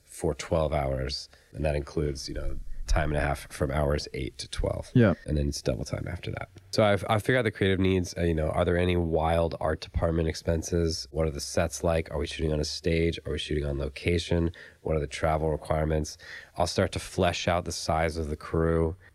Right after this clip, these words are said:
Speaker 1: and start assigning rates there. Usually I can figure out,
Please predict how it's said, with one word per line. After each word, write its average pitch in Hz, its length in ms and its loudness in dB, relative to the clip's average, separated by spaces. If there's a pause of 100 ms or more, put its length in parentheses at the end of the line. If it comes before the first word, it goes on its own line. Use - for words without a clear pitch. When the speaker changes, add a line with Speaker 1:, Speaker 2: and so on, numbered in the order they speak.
Speaker 1:
and 78 160 -4
start 82 200 0
assigning 80 420 0
rates 78 340 0
there. 82 260 2
Usually 87 460 2
I 80 60 2
can 78 260 -4
figure 82 520 0
out, 78 320 2